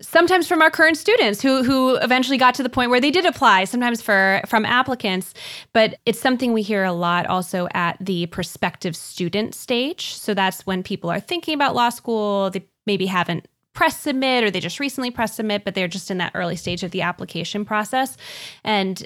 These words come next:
that, that is an important stage. I know both of our schools and, and both of us also are thinking even earlier than that in terms of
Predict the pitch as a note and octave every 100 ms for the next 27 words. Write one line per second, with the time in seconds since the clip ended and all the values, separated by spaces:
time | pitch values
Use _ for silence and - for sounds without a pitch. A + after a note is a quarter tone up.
0 | - G3 F#3 A3 A#3 C#4 - A#3 C#4+ F#4+
1 | F#4 F#4+ F#4 E4+ F4 D#4+ D4+ - D#4 E4
2 | - A#3+ A#3+ A3+ G#3 G#3 G#3 G#3+ G3+ G3
3 | F#3+ - - F#3+ F#3+ F#3 F#3 F#3 F3+ G3
4 | F#3 F3 F#3 F3+ F#3+ F3+ F#3+ F#3+ - F#3+
5 | F#3+ G3 F3+ F3 F3 - - F#3 - F#3+
6 | F#3 F#3 F3 E3+ A#3+ G#3 G3+ G#3 G#3 A3+
7 | B3+ C4 C#4 C4+ C4 D#4+ - _ - G#3+
8 | - G#3 F#3+ F#3 F#3+ - F#3 F3 F3 F3